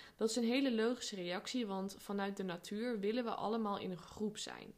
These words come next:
We zijn nou eenmaal kuddedieren. En het is ook vanuit onze veiligheid is het de bedoeling dat wij verbonden zijn met een groep. Een groep is namelijk veel veiliger op het moment dat wij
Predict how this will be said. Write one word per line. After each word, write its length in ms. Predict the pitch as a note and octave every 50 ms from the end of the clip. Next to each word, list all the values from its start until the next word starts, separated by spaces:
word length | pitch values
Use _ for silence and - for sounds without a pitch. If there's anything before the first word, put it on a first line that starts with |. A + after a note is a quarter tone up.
| _ _
We 100 | G3+ G3+
zijn 160 | G3+ G#3 A3
nou 100 | A3+ -
eenmaal 460 | G#2+ G3 F#3+ F3 E3+ F3 - - - - _
kuddedieren. 720 | - C4 A#3 B3 G#3+ A3+ A#3 A#3 A#3 A#3 A#3+ C4 D4 E4+ - - - - - - - - - - - - - _ _
En 340 | - G3+ G3 G3 G3 G3 G3
het 180 | G3+ G#3 G#3 A#3
is 140 | B3+ B3+
ook 220 | B3 A3+ A#3 A3+ -
vanuit 240 | - G3+ F#3+ F#3+ -
onze 260 | - G3 F3 F#3 F3+
veiligheid 720 | - - - E3 F#3+ A#3 B3 B3 A#3+ - A3 A3+ A#3+ A#3+
is 120 | - G#3 G3
het 100 | F#3 -
de 80 | F#3
bedoeling 720 | F3+ F3+ D#3+ - F3+ E3+ F3 G3 G#3 A3+ B3 - - F#3+
dat 220 | - G3 G#3+ A#3 B3
wij 240 | B3 A#3 A#3 A#3
verbonden 480 | A#3 - F3+ E3 F3 G3 A3+ B3 B3 A3
zijn 300 | G#3 G3 F#3+ G3+ G3+ F#3
met 160 | F3 G3+ G#3
een 100 | G#3+ G3
groep. 440 | - - - F#3+ - - - - - - _ _ _ _ _ _ _ - - - _
Een 160 | - - G3+
groep 260 | - - C4 D#4+ -
is 100 | D#4 -
namelijk 320 | - A#3 A3+ A3 G#3+ G#3 G#3
veel 240 | - - F#3 F#3 F3+
veiliger 720 | - - - C3+ D#3 F3+ G3+ A3+ A3 - B3+ C4 C#4+ A#3+
op 100 | A#3 -
het 100 | A#3 A3+
moment 360 | A#3 A#3 A3+ A3 A3 A3+ A3+
dat 160 | A3+ G#3+ G#3+
wij 400 | G#3 G3 G3 G3 G3 G3+ G#3+